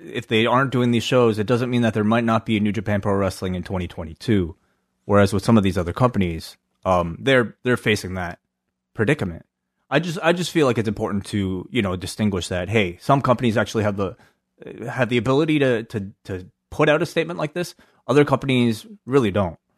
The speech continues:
Um, but nonetheless, the, we see, uh, again, on this side of the world, companies that ha-, very much have that same privilege decide to go the other way. Um, but I, you know,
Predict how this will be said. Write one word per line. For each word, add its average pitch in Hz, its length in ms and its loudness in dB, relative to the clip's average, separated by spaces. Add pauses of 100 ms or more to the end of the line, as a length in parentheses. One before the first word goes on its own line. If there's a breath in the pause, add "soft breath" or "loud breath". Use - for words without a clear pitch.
(340)
Um, 95 320 -2
but 139 140 0
nonetheless, 160 560 4
the, 120 240 -4
we 113 260 0
see, 139 340 2
uh, 98 100 0
again, 110 300 2
on 95 120 0
this 120 160 2
side 117 160 2
of 107 40 -6
the 110 60 -2
world, 110 400 0
companies 113 360 -2
that 98 160 -2
ha-, 117 180 -2
very 139 300 4
much 120 180 2
have 104 140 2
that 95 140 -2
same 107 160 -2
privilege 95 440 -4
decide 98 480 -4 (100)
to 92 240 -4
go 95 200 -4
the 95 120 -2
other 98 160 -2
way. 110 260 -4 (500)
Um, 95 380 -6
but 117 220 -2
I, 123 300 0
you 170 180 -2
know, 131 240 0